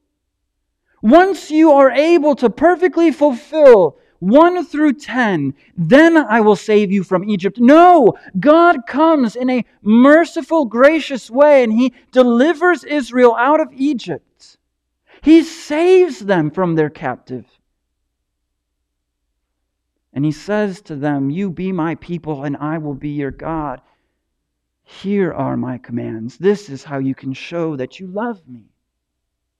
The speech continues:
You've already been delivered. Far too often we get this confused, don't we? Far too often in, in keeping with our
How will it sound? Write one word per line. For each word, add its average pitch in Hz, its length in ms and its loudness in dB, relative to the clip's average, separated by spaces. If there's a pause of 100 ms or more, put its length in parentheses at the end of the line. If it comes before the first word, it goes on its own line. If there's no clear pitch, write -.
(720)
You've 202 220 -2
already 220 540 0
been 240 360 -4
delivered. 147 600 -8 (1600)
Far 190 260 0
too 180 280 -6
often 170 520 -8
we 156 120 -4
get 233 260 -10
this 220 160 -8
confused, 196 800 -6
don't 220 260 -6
we? 240 360 -4 (1800)
Far 262 300 0
too 240 260 0
often 208 720 -4
in, 175 240 -6 (260)
in 190 240 -4 (200)
keeping 202 800 -6
with 185 220 -2
our 175 320 -2